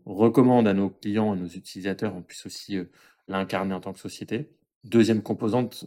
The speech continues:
assez importante, moi, je, je suis très attaché aux émotions.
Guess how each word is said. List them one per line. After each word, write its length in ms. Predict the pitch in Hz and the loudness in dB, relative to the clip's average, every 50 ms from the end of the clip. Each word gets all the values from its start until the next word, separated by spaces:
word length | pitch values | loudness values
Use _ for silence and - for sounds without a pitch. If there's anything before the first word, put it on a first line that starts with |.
| - | -16
assez 220 | - - - - 104 | -16 -16 -12 -10 -10
importante, 320 | 95 95 - 113 123 113 | -10 -10 -8 -8 -8 -6
moi, 100 | 110 110 | -6 -8
je, 140 | 104 - - | -10 -10 -12
je 40 | - | -14
suis 120 | - - | -14 -14
très 240 | - - 123 104 107 | -4 -2 0 2 2
attaché 480 | 104 - 110 101 - - 131 131 131 - _ _ _ _ _ _ _ _ _ _ | 2 2 0 -2 0 -2 -2 -2 -4 -8 _ _ _ _ _ _ _ _ _ _
aux 140 | - 104 | 2 4
émotions. 440 | 104 113 120 117 113 110 - 127 120 | 6 6 6 6 4 4 0 -6 -12